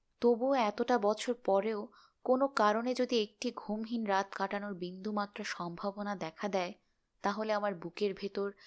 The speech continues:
সেই রাতের ভয়টি এসে আমাকে কাঁপাতে থাকে। আমি কাঁপতে থাকি,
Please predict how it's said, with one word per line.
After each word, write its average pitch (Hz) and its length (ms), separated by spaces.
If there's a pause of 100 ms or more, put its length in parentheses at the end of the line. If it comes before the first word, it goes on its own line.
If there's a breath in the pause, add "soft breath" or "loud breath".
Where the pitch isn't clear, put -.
(180 loud breath)
সেই 262 320
রাতের 240 320
ভয়টি 196 440
এসে 202 240
আমাকে 180 300
কাঁপাতে 170 540
থাকে। 151 380 (760)
আমি 160 220
কাঁপতে - 480
থাকি, - 420